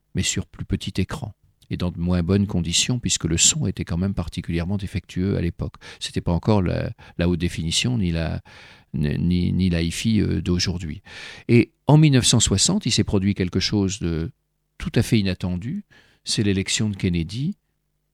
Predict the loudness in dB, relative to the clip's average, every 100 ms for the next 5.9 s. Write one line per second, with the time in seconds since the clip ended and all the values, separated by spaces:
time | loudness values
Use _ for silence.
0 | -4 -2 -2 -2 0 0 0 2 2 2
1 | 2 0 -2 -2 -2 -2 0 2 2 2
2 | 2 2 2 0 0 -2 -2 -2 -2 -2
3 | -6 -10 -20 -20 -20 -20 _ _ _ _
4 | _ 4 6 6 6 6 4 6 6 6
5 | 4 2 -2 -4 -2 0 0 -2 -8